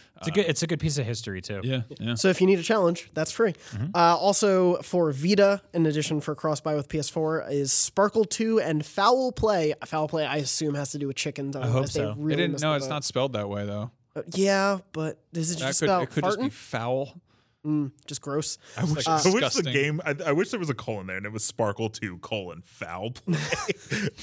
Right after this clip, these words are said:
Speaker 4: Like, that's a, <laughs> that's a video game. <laughs>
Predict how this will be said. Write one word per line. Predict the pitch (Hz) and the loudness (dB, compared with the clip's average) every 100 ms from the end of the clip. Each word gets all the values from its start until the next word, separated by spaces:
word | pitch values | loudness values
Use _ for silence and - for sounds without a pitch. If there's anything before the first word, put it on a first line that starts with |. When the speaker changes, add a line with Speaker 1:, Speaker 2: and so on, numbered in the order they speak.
| 214 | -2
Speaker 4:
Like, | 175 | 0
that's | 175 214 - | 0 0 2
a, | 226 214 269 359 240 359 302 - 254 262 247 - - 240 226 | 2 4 4 2 2 4 6 6 6 4 4 2 2 0 2
<laughs> | 226 | 4
that's | 269 226 | 4 4
a | 175 | 4
video | 220 202 165 | 6 6 4
game. | 156 | 0
<laughs> | - - - - 381 - - - 302 - - | 4 2 2 0 0 0 -12 -6 -6 -2 -2